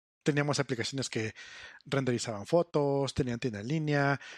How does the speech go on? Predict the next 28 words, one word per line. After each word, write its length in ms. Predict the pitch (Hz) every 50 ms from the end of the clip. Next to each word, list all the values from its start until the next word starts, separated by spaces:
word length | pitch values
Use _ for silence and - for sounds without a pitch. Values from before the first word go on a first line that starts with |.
| - - _ _ _
tenían, 480 | - 143 127 123 127 127 127 127 127 139
era 160 | 143 135 131
un 80 | 127 120
WordPress 380 | 135 135 - - - 131 - -
antes 140 | 131 123 113
de 60 | -
que 80 | -
fuera 180 | 107 117 110 110
WordPress. 640 | 120 151 170 - - 160 147 143 139 135 123 - -
O 880 | - - - - - - - - _ _ _ _ _ _ _ _ -
sea, 80 | - 160
todo 260 | - - 196 220 240
lo 120 | 247 233 -
que 260 | - 175 160 156 139
necesitabas 640 | 147 156 156 147 131 - - - 175 180 202 165
hacer 420 | 160 - - 185 202 226 214 180 _ _ -
y 100 | - 160
que 80 | - 170
en 60 | 165
algún 140 | 156 175 202
momento 280 | 208 208 214 202 - 175
decías, 400 | 165 143 - - 175 165 - - _ -
decías, 380 | 151 135 - 180 160 160 - 415
"Únicamente 540 | 190 196 214 190 - 180 175 165 - 165
va 180 | 151 151 151 156
a 80 | 143 -
poder 260 | - 139 139 139 131
ser 220 | - - 147 135